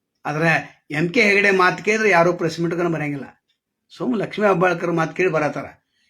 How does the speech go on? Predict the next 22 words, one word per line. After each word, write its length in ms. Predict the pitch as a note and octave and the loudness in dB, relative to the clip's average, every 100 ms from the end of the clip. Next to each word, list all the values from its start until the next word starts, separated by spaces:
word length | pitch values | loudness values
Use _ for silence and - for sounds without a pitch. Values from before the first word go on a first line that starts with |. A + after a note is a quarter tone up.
| - | 0
ಇವು 160 | F3 F#3+ | 6 8
ಎಂ 200 | F3+ F3 | 6 2
ಕೆ 120 | G3+ | 2
ಹೆಗಡೆ 180 | F#3 F3+ | 2 2
ಅಂತಾರ, 320 | F3 F3 F#3 | 2 2 2
"ನಾನೇ 320 | F3 D#3+ E3+ | 4 4 4
ಎಲ್ಲರೂ 260 | E3 D#3+ D#3+ | 2 2 -2
ಕರ್ಸಾತೇನಂತ." 640 | D#3 D#3 C3+ C#3+ C3+ - _ _ _ _ _ - - | -4 -4 -4 -4 -6 -10 _ _ _ _ _ -8 -2
ಇಲ್ಲಿ 140 | F#3 | 2
ಒಂದು 160 | E3+ D#3+ | 2 2
ಐತ್ನ, 180 | C#3+ C#3 | -2 -4
ಯಾರೂ 320 | D3 D3 D#3 | -4 -2 -2
ಇಲ್ಲ, 140 | D3 C#3+ C#3+ _ _ _ _ _ _ _ | -4 -6 -12 _ _ _ _ _ _ _
ಒಬ್ಬ 220 | - D3 D3+ | -10 -8 -6
ಸ್ನೇಹಿತನೂ 480 | - D#3+ F3 F#3 | -2 2 4 6
ಇಲ್ಲ 200 | F#3 F3+ | 6 8
ಅವ್ರ 140 | F3+ E3 | 6 4
ಕಡೆ. 460 | E3 D3+ - _ _ _ | 2 -2 -4 _ _ _
ಅಂಥವ್ರು 420 | C#3+ D3 G3 A3+ | -10 -6 -4 -4
ಪತ್ರಿಕಾ 600 | - - D3+ - A#3+ - - | -6 -12 -14 -10 -6 -2 -4
ಪ್ರತಿನಿಧಿ 560 | - - G#3 G#3+ D#3 | -4 -6 -4 -2 -2
ಅಂತ, 280 | C#3 A2 - | -4 -6 -16